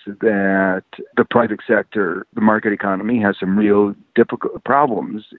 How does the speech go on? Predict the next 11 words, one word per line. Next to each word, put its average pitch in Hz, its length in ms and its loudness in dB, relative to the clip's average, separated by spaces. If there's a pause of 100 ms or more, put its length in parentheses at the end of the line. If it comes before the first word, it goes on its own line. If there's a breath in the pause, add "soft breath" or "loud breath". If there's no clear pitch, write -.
(180)
in 92 220 -2
the 95 140 -2
United 98 260 0
States 104 240 2 (100)
and 78 80 -4 (520 loud breath)
actually 101 320 2
in 82 40 0 (100)
Israel 98 260 -4
as - 60 -10 (100)
well. 151 220 6 (280)
Uh, 92 120 2